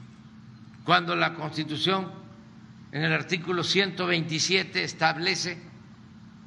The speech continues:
que ningún servidor público puede ganar más que lo que obtiene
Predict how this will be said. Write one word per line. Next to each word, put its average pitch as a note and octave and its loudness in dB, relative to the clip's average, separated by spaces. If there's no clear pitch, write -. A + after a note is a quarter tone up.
que F#3 6
ningún F#3 4
servidor F#3 0
público F#3+ -2
puede F#3+ 4
ganar F3 4
más F#3 2
que E3 2
lo E3 0
que D#3+ -2
obtiene F3 2